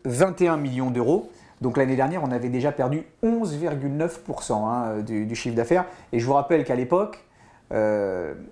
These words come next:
les services, euh, les services de communication de Letro avaient qualifié ces chiffres d'excellents.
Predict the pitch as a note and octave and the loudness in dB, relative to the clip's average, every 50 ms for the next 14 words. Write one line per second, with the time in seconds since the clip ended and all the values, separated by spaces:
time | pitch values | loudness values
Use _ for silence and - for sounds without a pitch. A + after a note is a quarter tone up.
0 | - - - - D#3 B2 A#2+ B2+ A#2+ - - - F3 D3 C#3+ D3 E3+ F3 D#3+ - | -20 -20 -10 -4 -2 0 2 2 2 2 4 4 4 4 2 -2 -6 -6 -8 -6
1 | - - B2+ A#2+ A#2 A2+ A2 A2 G#2 A2+ A#2 - - C#3+ C3 C3 C#3 B2+ B2+ A#2+ | -2 0 0 2 2 0 0 0 -2 -2 -4 0 0 0 0 0 -2 -4 -4 0
2 | - D#3+ C#3+ D3 C#3+ C#3 C3 C#3 B2 - - D#3+ D3+ C3 A#2 A#2 B2 B2 - - | 2 2 2 2 0 -2 -2 -2 -2 -2 -2 -2 0 0 0 0 0 -2 0 0
3 | G3 G#3+ A3+ G3+ - A#2+ B2 A#2 B2+ C3 B2 - C3+ B2 A#2 A#2 - G3 F#3 F#3 | 0 2 2 0 0 0 -2 -2 -4 -6 -4 -4 -2 -2 -2 -2 -2 -2 -2 -2
4 | - A#2+ - - G3+ - - - - A#2+ B2 E3+ F#3 - - D3+ A#2+ G#2 | -4 -4 -2 -4 -4 -6 -8 -10 -8 0 0 0 0 2 0 0 0 0